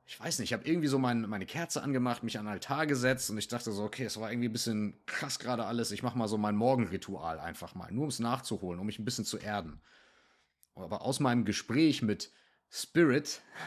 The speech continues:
<laughs> was ich normalerweise morgens gerne versuche zu führen, mal mehr, mal weniger, wurde einfach eine Kommunikation mit ihr. Und ich hab mit ihr gesprochen durch das Kerzenlicht. Und ich hab's gefühlt.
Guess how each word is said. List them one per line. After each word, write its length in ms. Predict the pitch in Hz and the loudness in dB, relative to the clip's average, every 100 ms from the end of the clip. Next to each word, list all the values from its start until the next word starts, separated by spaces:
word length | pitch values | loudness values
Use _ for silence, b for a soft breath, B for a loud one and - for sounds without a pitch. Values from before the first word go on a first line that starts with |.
| B | B
<laughs> 760 | 110 95 - - 170 156 131 _ | -8 -10 -12 -14 -14 -14 -16 _
was 180 | 117 117 | 0 2
ich 120 | 107 | 2
normalerweise 760 | 110 107 113 110 107 101 104 98 | 2 4 4 4 2 2 0 -2
morgens 380 | 107 110 104 - | 0 0 0 -2
gerne 440 | 104 101 101 85 | 0 0 -2 -4
versuche 420 | 104 107 127 120 | -2 0 0 0
zu 160 | - 101 | -2 -4
führen, 440 | - 127 98 131 - | 0 2 2 -2 -8
mal 200 | 82 82 | -6 -4
mehr, 240 | 85 95 101 | -2 0 0
mal 180 | 90 87 | 0 0
weniger, 440 | 113 92 95 120 b b b b - | 0 0 -2 -4 b b b b -2
wurde 240 | 110 113 | 0 0
einfach 280 | 123 123 110 | 0 -2 -2
eine 120 | 110 | -2
Kommunikation 720 | - 113 110 104 101 - 104 | 0 0 0 0 -2 0 -2
mit 140 | 90 82 | -2 -6
ihr. 220 | 101 76 - _ _ _ _ _ _ | -8 -8 -14 _ _ _ _ _ _
Und 140 | 92 82 | -14 -8
ich 140 | - | -4
hab 260 | 117 - - | -4 -6 -6
mit 280 | 104 135 - | -4 -4 -6
ihr 320 | 123 120 117 110 | 2 4 4 0
gesprochen 680 | 98 - 101 117 127 123 | -4 -4 -2 -2 -2 -2
durch 260 | 92 107 - | -2 -2 -4
das 180 | - - | -8 -6
Kerzenlicht. 640 | 92 92 82 73 - - _ _ _ _ - | -6 -4 -8 -8 -10 -14 _ _ _ _ -14
Und 200 | 98 - _ _ | -14 -14 _ _
ich 140 | - 117 | -6 -2
hab's 240 | 123 - | -2 -2
gefühlt. 480 | 123 - 135 - | -2 2 2 2